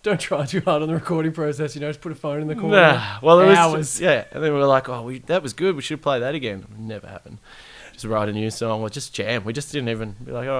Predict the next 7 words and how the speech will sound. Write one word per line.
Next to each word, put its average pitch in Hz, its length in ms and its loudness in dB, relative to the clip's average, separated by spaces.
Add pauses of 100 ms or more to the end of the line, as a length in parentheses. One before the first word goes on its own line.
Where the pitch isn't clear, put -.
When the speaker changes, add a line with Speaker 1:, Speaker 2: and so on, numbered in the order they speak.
Speaker 2:
right, - 140 -12
someone 117 260 -10
start 120 440 -6
and 104 240 -12 (720)
let's 113 180 -12
go. 127 300 -6 (360)
Speaker 1:
Yeah. 165 200 -6